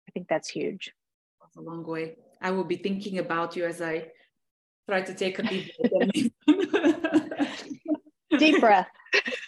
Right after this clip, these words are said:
Speaker 2: Breath. Listen. <laughs> Well, Janine, I am so grateful for your time. Thank you so much for being here, um, today. How can people find you if they would like to reach out to you? Website, social media?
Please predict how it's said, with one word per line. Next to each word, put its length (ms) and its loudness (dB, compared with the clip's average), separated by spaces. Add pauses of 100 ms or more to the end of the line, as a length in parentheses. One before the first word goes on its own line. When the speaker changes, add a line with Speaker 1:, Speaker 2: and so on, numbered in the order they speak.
(180)
Speaker 2:
Breath. 260 4 (600)
Listen. 600 2
<laughs> 400 4 (1120)
Well, 160 6
Janine, 360 6
I 160 2
am 180 0
so 200 2
grateful 420 0
for 140 -4
your 140 -2
time. 260 -6
Thank 160 -2
you 80 -4
so 300 -4
much 240 -4
for 100 0
being 300 -4
here, 500 -2
um, 340 -2
today. 480 -2 (280)
How 140 2
can 200 2
people 460 2
find 280 -4
you 160 -2
if 220 -6
they 80 0
would 160 0
like 240 -4
to 100 -8
reach 240 -8
out 220 -8
to 100 -14
you? 140 -6
Website, 540 -6
social 320 -4
media? 480 -4